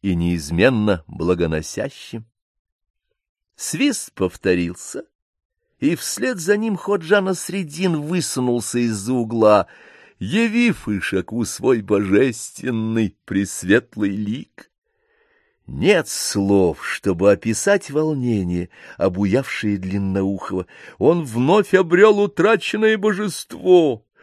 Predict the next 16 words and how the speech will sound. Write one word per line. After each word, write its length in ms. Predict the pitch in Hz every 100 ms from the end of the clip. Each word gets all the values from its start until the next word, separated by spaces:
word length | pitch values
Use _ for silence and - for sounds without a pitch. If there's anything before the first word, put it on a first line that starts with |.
| - -
Мир 360 | 147 214 233 196
снова 680 | - - 165 233 240 233 240
наполнился 880 | 240 - 240 254 254 254 208 240
для 180 | 214 233
него 240 | 233 240 240
светом 640 | - - 247 226 233 233
и 40 | 220
радостью. 680 | 226 220 175 160 - - 135 - -
Он 220 | - 165 143
взбрыкнул 960 | 95 82 87 175 226 - 240 311 320
всеми 460 | 233 - - 269 254
четырьмя 500 | - 240 226 214 208
ногами, 560 | 180 170 135 120 92 - - -
поднял 420 | - 285 220 240 208
хвост, 640 | - 156 151 113 - - - -
заревел 920 | 95 92 190 269 269 262 220 175 139